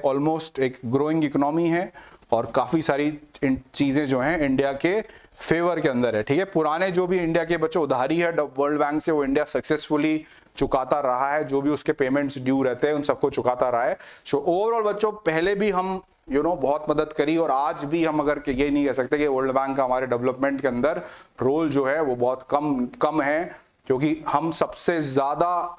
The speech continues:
पैसा अगर किसी देश ने उधार लिया है आज की तारीख में, तो वो हमारा इंडिया ही है। ओके, so this is the thing, ठीक है guys, so let's move on and, uh,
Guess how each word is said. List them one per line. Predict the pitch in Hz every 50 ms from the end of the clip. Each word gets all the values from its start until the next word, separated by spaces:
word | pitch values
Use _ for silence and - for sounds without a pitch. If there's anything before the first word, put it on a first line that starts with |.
| _ -
पैसा | - 135 139 - - 156
अगर | 143 151 143
किसी | 139 151 147 143
देश | 131 135 139 131 127 -
ने | 143
उधार | 135 127 127 123 120 117
लिया | 113 123 135 139
है | 139 127
आज | 117 117 123 -
की | - -
तारीख | 117 - 120 120 135 131 127
में, | 123 117 104
तो | - 117
वो | 113 113 123 139 165 190 - - - - _ _ _ -
हमारा | - 107 110 110 120 131 139 160 - - - - -
इंडिया | 151 151 156 160 156
ही | 143 127 113
है। | 104 92 92 - -
ओके, | 120 139 - - 190 - - - - - - - - - -
so | -
this | 117 123 127 - 156
is | 139
the | 127 123 117
thing, | - - 104 98 - _ _ _ _ _ _ _ _ _ _ _ _ _ _ _ _ _ _ _ _ _ _ _ _ _ _ - _ _ _ _ _ _ _ _ _ _ _ _ _ _ _ _ _ _ _ _ _ _ _ _ _ _ _ _ _ _ _ _ _ _ _ _ _ _ _ _ _ _ _ _ _ _ _ _ _ _ _ _ _ _ _ _ _ _ _ _ _ _ _ _ _ _ _ - -
ठीक | - 147
है | 180 180
guys, | 185 190 226 269 254 - - -
so | 170
let's | 160 160 151 160 170 170 - 165
move | 165 175 175 175
on | 180 196 226 269 285 - _ _ _ _ _ _ _ _ _ -
and, | 127 127 139 139 139 139
uh, | 135 139 135 131 127 123 123 120 117 113 113 110 -